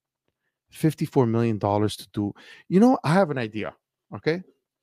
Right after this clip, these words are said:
What, what, maybe the Canadian government, especially when it comes to this, right? Uh, they, they obviously have a, have a problem in staffing and, and, and procuring, uh, uh, contracts to do work for the government, all right?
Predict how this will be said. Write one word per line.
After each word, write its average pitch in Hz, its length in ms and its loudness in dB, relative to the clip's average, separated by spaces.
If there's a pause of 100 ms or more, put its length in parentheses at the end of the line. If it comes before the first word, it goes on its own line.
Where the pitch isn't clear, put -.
(600)
What, 190 280 2
what, - 140 -2 (320)
maybe 214 240 2
the 330 100 2
Canadian 165 420 2
government, 107 400 2
especially 214 320 2
when 220 60 6
it - 60 -2
comes 151 200 0
to - 80 -6
this, 104 240 -2
right? 120 220 0
Uh, 135 60 -2
they, 117 140 -4
they 131 140 2
obviously 143 360 2
have 113 200 2
a, 110 160 0
have 104 200 -2
a 110 40 2
problem 110 440 4
in 110 80 -4
staffing 104 640 -4
and, 101 160 -10
and, 101 260 -4 (320)
and 110 160 -2
procuring, 117 540 2 (100)
uh, 95 380 2 (100)
uh, 104 80 -4
contracts 107 480 0
to 120 100 -6
do 110 120 2
work 104 440 0
for - 120 -4
the 107 60 -2
government, 78 360 -6
all 87 60 0
right? 117 160 0